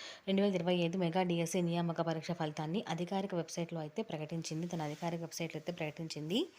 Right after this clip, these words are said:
అభ్యర్థులు అధికారిక వెబ్సైట్ అయినటువంటి ఏపీడిఎస్సి డాట్ ఏపీసీ ఎఫ్ఎస్ ఎఫ్ఎస్ఎస్ డాట్ ఇన్లోనికి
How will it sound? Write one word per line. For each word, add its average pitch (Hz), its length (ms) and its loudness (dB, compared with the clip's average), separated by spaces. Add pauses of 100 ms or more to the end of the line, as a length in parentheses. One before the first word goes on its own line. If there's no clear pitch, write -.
(1160)
అభ్యర్థులు 196 560 12
అధికారిక 202 440 12
వెబ్సైట్ 175 380 12
అయినటువంటి 170 420 10
ఏపీడిఎస్సి 175 640 12
డాట్ 170 260 12
ఏపీసీ 180 460 10
ఎఫ్ఎస్ 180 320 8 (160)
ఎఫ్ఎస్ఎస్ 180 520 10
డాట్ 170 240 12
ఇన్లోనికి 170 440 10